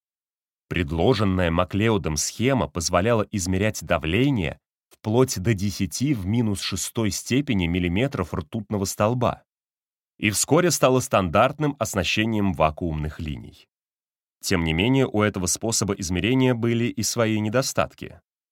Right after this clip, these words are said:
Резервуар с ртутью нужно было возвращать в холостое положение после каждого измерения.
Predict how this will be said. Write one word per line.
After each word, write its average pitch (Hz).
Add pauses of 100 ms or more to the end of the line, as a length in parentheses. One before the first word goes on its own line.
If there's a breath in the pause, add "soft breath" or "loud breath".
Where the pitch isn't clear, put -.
(300)
Резервуар 104
с -
ртутью 151
нужно 107
было 101
возвращать 98
в -
холостое 101
положение 98
после 101
каждого 104
измерения. 110